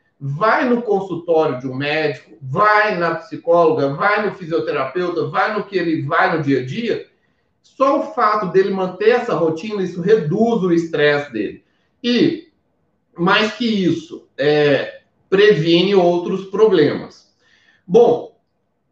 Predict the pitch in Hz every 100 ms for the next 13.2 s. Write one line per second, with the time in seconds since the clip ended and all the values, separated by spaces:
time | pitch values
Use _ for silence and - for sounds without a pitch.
0 | _ _ _ _ 202 226 220 254 180 143
1 | 220 214 - 135 113 - _ _ - 233
2 | 226 202 160 165 175 180 180 180 156 185
3 | 240 233 214 - 202 - 165 151 156 160
4 | 185 160 143 - 190 185 - 180 185 180
5 | 170 170 151 190 254 196 175 165 147 151
6 | 131 139 147 - - 151 180 131 104 92
7 | - _ _ - 190 185 220 226 214 208
8 | 214 180 185 - 196 - 151 - - -
9 | 147 165 196 202 - 196 214 185 160 156
10 | 139 156 - 143 156 151 160 180 190 -
11 | _ _ 170 170 190 170 196 220 - 208
12 | 151 220 233 185 160 185 220 - 180 151
13 | - -